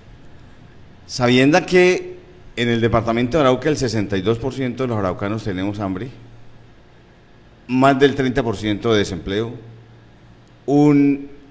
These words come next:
corredor vial en total abandono, en un deterioro total, una red de salud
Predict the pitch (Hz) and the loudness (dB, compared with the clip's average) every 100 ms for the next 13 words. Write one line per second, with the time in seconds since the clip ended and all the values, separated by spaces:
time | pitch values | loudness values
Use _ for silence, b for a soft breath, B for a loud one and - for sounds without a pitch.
0 | - - - - - 143 127 117 120 117 | -20 -20 -20 -20 2 4 6 6 4 2
1 | 123 127 120 123 120 120 110 104 - - | 4 6 6 2 -4 -4 -2 -4 -8 -16
2 | - - 107 113 120 120 101 95 101 113 | -8 -4 -2 0 2 2 0 -2 -4 -4
3 | 113 113 98 101 104 120 110 87 95 101 | -8 -10 -8 -6 -4 -4 -4 -4 -2 -2
4 | 113 123 - 98 98 101 107 - - - | -2 -6 -10 -8 -4 -4 -6 -14 -20 -20
5 | - - - b b b b b _ _ | -20 -20 -20 b b b b b _ _
6 | - - - - - 139 147 143 131 151 | -20 -20 -20 -16 0 4 6 4 6 6
7 | 147 127 139 127 113 123 | 6 4 0 0 0 0